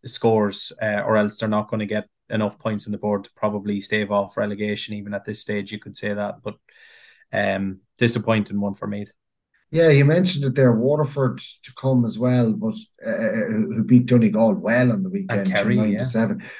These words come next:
Speaker 2: But Kerry is next up for Meath, and,
Speaker 1: Yeah.
Speaker 2: and they trounced Dublin, um, three fifteen to one ten.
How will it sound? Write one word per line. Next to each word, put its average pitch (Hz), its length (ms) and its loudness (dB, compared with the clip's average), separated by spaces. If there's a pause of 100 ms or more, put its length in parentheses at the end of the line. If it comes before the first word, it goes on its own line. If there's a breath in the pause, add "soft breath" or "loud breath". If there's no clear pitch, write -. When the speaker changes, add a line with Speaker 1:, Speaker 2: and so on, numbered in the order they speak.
(200 loud breath)
Speaker 2:
But 127 320 2
Kerry 180 400 8
is 131 160 4
next 123 300 2
up - 180 0
for 110 100 -6
Meath, 107 360 0 (160)
and, 110 260 -6
Speaker 1:
Yeah. 113 60 -14
Speaker 2:
and 110 160 -14
they 165 420 2 (220)
trounced 170 480 0
Dublin, 104 360 -6 (440)
um, 110 720 0 (160)
three 156 180 -2
fifteen 131 600 0
to - 120 -12
one 110 360 0
ten. 123 500 0